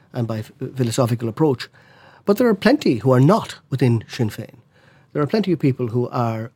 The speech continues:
uh, narrow nationalists who are attracted to the traditional, um, combative banner, let's be discreet about these things,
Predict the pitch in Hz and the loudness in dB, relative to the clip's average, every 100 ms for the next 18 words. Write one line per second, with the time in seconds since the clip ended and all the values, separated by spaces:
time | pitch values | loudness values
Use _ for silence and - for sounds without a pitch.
0 | _ - 120 110 110 113 131 131 123 117 | _ -6 -4 -4 -8 -4 0 2 2 0
1 | 117 123 - 113 104 113 - - - _ | 0 -2 -4 -10 -12 -12 -10 -8 -10 _
2 | _ _ _ 131 120 117 120 135 113 110 | _ _ _ 0 0 0 -6 -8 -8 -4
3 | 135 123 123 117 - - 113 107 - 123 | -4 -4 -8 -10 -12 -8 -8 -8 -8 -6
4 | 113 - 113 110 _ _ _ _ _ 123 | -6 -8 -10 -12 _ _ _ _ _ -8
5 | 113 110 110 110 110 110 - _ - 135 | -6 -6 -6 -6 -6 -10 -14 _ -6 0
6 | 123 131 127 120 107 107 120 107 131 - | 4 2 2 -6 -6 -2 0 0 -4 -6
7 | 120 113 _ 196 131 - _ 147 160 123 | -8 -10 _ -20 -20 -20 _ -16 -14 -8
8 | 131 - 160 143 123 110 120 113 113 107 | -6 0 0 0 -2 -6 -6 -8 -12 -14
9 | 113 | -16